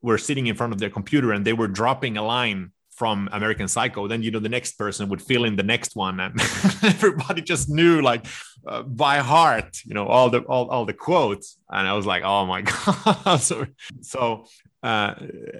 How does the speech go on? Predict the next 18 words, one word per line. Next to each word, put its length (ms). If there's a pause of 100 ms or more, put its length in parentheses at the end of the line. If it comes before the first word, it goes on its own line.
(400)
during 440
that 280
time, 400
the 140
environment 680
really 280
pushed 600
into 320
this, 460 (220)
uh, 340 (240)
business 420
success 500
narrative. 440 (720)
So 460
I 140
forgot 340
all 180
about 460